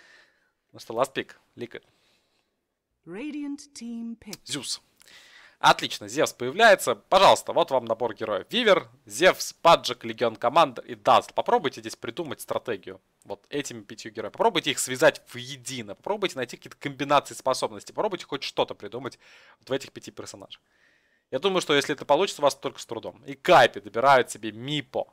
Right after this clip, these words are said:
Speaker 1: Отлично. Ну здорово. И во второй карте драфта мне тоже нравится той другой к-, команды. Ребята реально пытаются играть в фан. Ребята пытаются получать удовольствие, набирая тех героев, которые наверняка понравятся зрителям. Здорово.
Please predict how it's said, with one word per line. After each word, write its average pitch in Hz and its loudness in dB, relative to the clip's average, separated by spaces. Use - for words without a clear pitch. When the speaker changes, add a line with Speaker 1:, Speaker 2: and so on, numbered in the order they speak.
Speaker 1:
Отлично. 123 -6
Ну 131 -6
здорово. 127 4
И 127 -4
во 123 -6
второй 156 2
карте 165 4
драфта 127 0
мне 123 -18
тоже 110 -2
нравится 120 0
той 117 -12
другой 107 -10
к-, - -20
команды. 98 -8
Ребята 135 2
реально 127 4
пытаются 117 -2
играть 113 -4
в - -20
фан. 160 2
Ребята 110 -6
пытаются - -2
получать 113 -6
удовольствие, 117 -2
набирая 117 0
тех 123 -2
героев, 123 -2
которые 107 -10
наверняка 139 -2
понравятся 107 -4
зрителям. 95 -18
Здорово. 123 -2